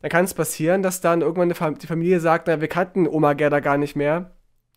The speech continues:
Wir, ähm, lassen das Grab jetzt einfach einstampfen“, so, und dann ist, wird's weggemacht.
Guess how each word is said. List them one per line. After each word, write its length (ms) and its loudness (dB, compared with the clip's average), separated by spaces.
Wir, 400 6
ähm, 420 4
lassen 260 2
das 100 -4
Grab 120 0
jetzt 120 -4
einfach 160 -2
einstampfen“, 580 -2
so, 200 -2
und 140 -2
dann 120 -2
ist, 260 -8
wird's 160 -4
weggemacht. 540 -6